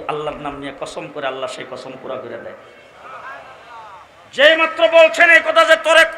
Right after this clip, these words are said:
হত্যা করার আগে আমি মরব না, খুদার কসম করে বলছি, এই কথা বইলা দুশমন দূর দিশে, দুশমনের পেছনে বল্লম লিয়ে দূর দিশে, পেছন থেকে একটা নবীর দুশমন যে গালি দিছে, তার পক্ষের একজন লোক আইসা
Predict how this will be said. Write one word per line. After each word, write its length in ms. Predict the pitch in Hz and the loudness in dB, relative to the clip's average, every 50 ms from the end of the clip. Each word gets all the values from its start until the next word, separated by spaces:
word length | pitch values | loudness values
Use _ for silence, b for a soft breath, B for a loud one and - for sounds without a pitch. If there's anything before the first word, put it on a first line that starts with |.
| - - - | -14 -6 -4
হত্যা 360 | 320 330 - - - 339 339 | -4 -4 -4 -2 0 2 2
করার 280 | 339 339 339 339 339 339 | 4 4 4 4 6 6
আগে 180 | 339 349 349 | 6 8 8
আমি 180 | 349 359 370 381 | 6 6 6 6
মরব 280 | 370 381 392 392 392 | 6 8 8 8 8
না, 480 | 415 415 427 427 427 427 427 415 392 - - - - - - - - - - - - - | 8 8 10 10 10 10 10 10 10 8 4 0 -4 -10 -10 -12 -12 -12 -14 -14 -12 -10
খুদার 240 | - 233 247 233 - - | -2 2 4 4 4 4
কসম 300 | - 254 - - 269 254 | 2 0 2 2 2 0
করে 220 | 202 - 214 202 190 | -2 -2 -4 -4 -4
বলছি, 380 | 170 175 156 - - 185 170 B B B B B - | -4 -6 -8 -6 -6 -6 -6 B B B B B 2
এই 180 | 196 202 202 - | 2 4 4 2
কথা 220 | 202 196 196 202 | 0 -2 -2 -2
বইলা 340 | 202 208 208 202 196 190 160 - - - - - | -2 0 0 2 4 2 2 2 -2 -12 -12 -8
দুশমন 380 | - 247 - - - 214 240 240 | -6 -4 -4 -4 -4 -4 -4 -6
দূর 220 | 202 226 247 - | -6 -6 -8 -8
দিশে, 240 | - 202 - - 220 | -6 -4 -2 -2 -2
দুশমনের 500 | 220 - 208 202 - - 175 190 196 185 | -2 -4 -4 -6 -6 -6 -6 -4 -4 -4
পেছনে 340 | 180 185 185 - 202 185 175 | -4 -4 -4 -4 -4 -6 -4
বল্লম 380 | 156 175 180 165 165 170 175 170 | -4 -4 -4 -2 -4 -4 -4 -4
লিয়ে 140 | 175 180 | -4 -4
দূর 200 | 175 139 175 147 | -4 -6 -8 -12
দিশে, 260 | 127 110 - - 175 - B B B B _ - | -12 -10 -10 -8 -10 -10 B B B B _ 2
পেছন 380 | - 349 - - - 392 370 | 4 4 4 4 2 0 -2
থেকে 320 | - - 294 269 - - 233 | 0 -2 -2 -2 0 -2 -4
একটা 180 | - - 220 | -4 -6 -8
নবীর 380 | 196 214 220 196 190 170 139 - | -8 -6 -6 -8 -8 -10 -14 -12
দুশমন 380 | 175 - - - 175 180 160 B B B - | -14 -12 -12 -10 -8 -8 -8 B B B -8
যে 180 | - - 185 180 | -2 0 2 4
গালি 240 | - 208 208 190 175 | 4 4 2 2 0
দিছে, 220 | - 165 - 185 - - | -6 -10 -12 -12 -8 -6
তার 100 | 208 - - - | -6 -6 -6 -6
পক্ষের 320 | 226 - - - 214 202 | -8 -8 -8 -6 -6 -6
একজন 260 | 185 143 123 - 160 | -6 -6 -8 -10 -12
লোক 220 | 165 175 180 170 - | -10 -10 -10 -10 -8
আইসা 280 | 156 147 - 175 156 | -8 -6 -4 -2 -2